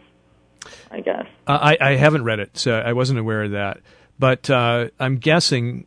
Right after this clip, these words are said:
Speaker 2: you know, again, maybe I'm just resorting to a stereotype here, but that to be a good comedian, you have to be making up for something.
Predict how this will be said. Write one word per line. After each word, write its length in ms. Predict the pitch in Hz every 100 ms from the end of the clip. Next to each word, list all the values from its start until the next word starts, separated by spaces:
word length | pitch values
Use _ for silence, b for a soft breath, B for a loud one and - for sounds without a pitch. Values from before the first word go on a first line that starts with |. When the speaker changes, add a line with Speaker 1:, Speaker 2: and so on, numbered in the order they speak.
| -
Speaker 2:
you 180 | 156 123
know, 260 | 117 113
again, 320 | 120 139 143
maybe 240 | 139 151 143
I'm 100 | 127
just 160 | 127
resorting 340 | 127 120 127 113
to 100 | 117
a 40 |
stereotype 540 | 104 170 170 127 110 104
here, 160 | 113
but 140 | 104 110
that 100 | 117
to 80 | 135
be 140 | 127
a 40 |
good 160 | 127 127
comedian, 460 | 123 127 131 117 110
you 160 | 113
have 240 | 120 123 -
to 240 | 113 107 - b b b b 110
be 320 | 123 120 113
making 400 | 127 139 135 120
up 160 | 120
for 140 | - 107
something. 580 | - 151 170 101 82